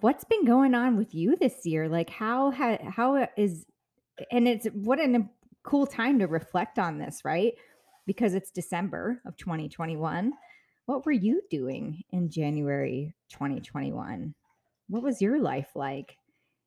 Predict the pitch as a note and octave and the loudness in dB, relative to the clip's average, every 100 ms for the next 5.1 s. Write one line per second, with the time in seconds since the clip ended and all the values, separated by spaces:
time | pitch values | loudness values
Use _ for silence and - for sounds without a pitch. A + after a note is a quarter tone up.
0 | _ F3 E3+ E3+ E3 - _ - F#3 G3+ | _ -2 0 0 -4 -10 _ -10 0 2
1 | G#3+ F#3 F#3+ G3 - F#3+ C#3+ D3+ F#3 C#3 | 4 2 0 -4 -4 -4 -4 -4 -4 -4
2 | D3 - _ _ _ _ _ _ _ _ | -6 -10 _ _ _ _ _ _ _ _
3 | _ - G#3 F#3 F3+ F3 F3 - - G3+ | _ -4 0 2 0 -2 -6 -12 -2 0
4 | G3+ F#3+ G3 G#3+ G3+ - C#3+ G#3 - - | 2 0 2 4 4 2 0 2 2 -2